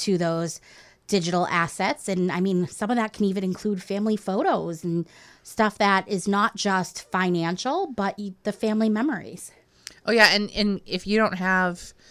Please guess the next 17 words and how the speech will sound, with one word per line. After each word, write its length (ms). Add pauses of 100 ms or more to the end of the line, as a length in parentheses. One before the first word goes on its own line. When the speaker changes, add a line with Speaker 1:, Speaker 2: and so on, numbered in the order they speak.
(480)
Speaker 2:
access 500
to 80
these 200
things, 340
they 140
could 220
be 300 (140)
literally 640
lost. 440
So, 420 (420)
I 140
mean, 220
I 400 (320)
know 240
personally, 600
I 220
store 560